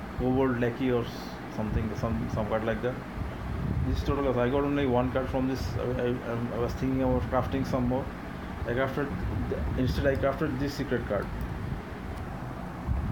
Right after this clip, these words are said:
Cloud, Cloud Prince, if you control the secret, deal six damage.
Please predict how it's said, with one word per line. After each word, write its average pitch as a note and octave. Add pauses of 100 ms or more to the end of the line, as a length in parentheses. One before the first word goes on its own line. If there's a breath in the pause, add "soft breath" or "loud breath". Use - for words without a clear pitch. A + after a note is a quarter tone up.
(640)
Cloud, F#3+ (120)
Cloud C#3
Prince, D3+
if B2
you B2+ (380)
control C3+
the C3+
secret, C#3+
deal B2
six B2+
damage. A#2